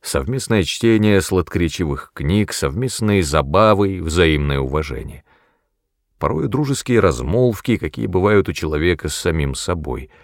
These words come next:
Самая редкость разногласий как бы приправляет согласие длительное. Взаимное обучение — когда один учит другого и, в свою очередь, у него учится.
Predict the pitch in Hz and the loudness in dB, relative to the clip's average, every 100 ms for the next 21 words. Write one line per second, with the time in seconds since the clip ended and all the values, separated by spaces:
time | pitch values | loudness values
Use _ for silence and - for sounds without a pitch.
0 | _ _ _ _ _ _ - 139 131 101 | _ _ _ _ _ _ -6 -4 0 2
1 | 123 123 - 117 - 104 98 80 78 64 | 4 2 2 0 0 0 0 0 -2 0
2 | 76 117 104 113 98 113 110 104 101 - | 2 2 2 0 -2 -4 -4 0 0 2
3 | 82 92 104 101 - - 107 85 82 73 | 0 2 4 4 2 -2 0 2 2 2
4 | - 80 80 85 82 71 58 58 - 76 | -2 -8 -6 -2 -2 -2 -10 -12 -12 -16
5 | _ _ _ _ _ _ _ _ _ _ | _ _ _ _ _ _ _ _ _ _
6 | _ _ _ _ - 87 143 131 120 101 | _ _ _ _ -6 2 4 6 4 2
7 | - - 135 104 64 60 - _ _ - | -2 2 4 4 0 -8 -16 _ _ -8
8 | 67 - 95 104 127 120 - 87 71 71 | -4 0 0 2 2 2 0 -2 0 -2
9 | 62 123 131 117 110 92 117 - 98 135 | 0 2 4 4 0 -4 -10 -6 -2 0
10 | 110 113 - 110 - - _ _ _ - | 0 0 0 0 -2 -12 _ _ _ -6
11 | 110 85 67 - 80 69 - - - | -2 0 -2 -6 -8 -8 -12 -16 -18